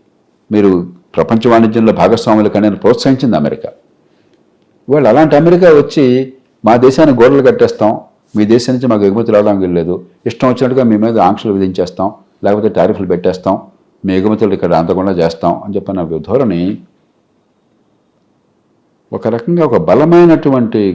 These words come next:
గోండా ఆయుధాలు పట్టుకుని బలహీనులందరినీ కూడా బాధి పారేస్తాను ఎడపడని చెప్పినట్టుగా ఉన్నది.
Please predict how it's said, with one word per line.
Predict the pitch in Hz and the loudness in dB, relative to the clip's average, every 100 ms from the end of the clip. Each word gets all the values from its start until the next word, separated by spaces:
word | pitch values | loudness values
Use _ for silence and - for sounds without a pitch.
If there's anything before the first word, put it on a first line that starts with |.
| 85 78 76 | -6 -12 -6
గోండా | 85 101 78 57 - _ _ _ _ _ _ _ _ _ _ _ _ _ _ - | -2 0 -2 -2 -8 _ _ _ _ _ _ _ _ _ _ _ _ _ _ -4
ఆయుధాలు | 87 117 131 113 | 0 2 2 2
పట్టుకుని | 95 - 151 | 0 -4 -4
బలహీనులందరినీ | 98 101 113 127 107 98 92 | -2 -2 -2 -2 0 -2 -4
కూడా | 87 139 170 104 _ - | -2 -4 -4 -10 _ -6
బాధి | - 110 123 | 0 0 2
పారేస్తాను | 113 107 107 87 | 0 0 -4 -4
ఎడపడని | 82 80 80 | -4 -6 -8
చెప్పినట్టుగా | 71 62 60 - | -10 -12 -14 -16
ఉన్నది. | - 50 | -18 -20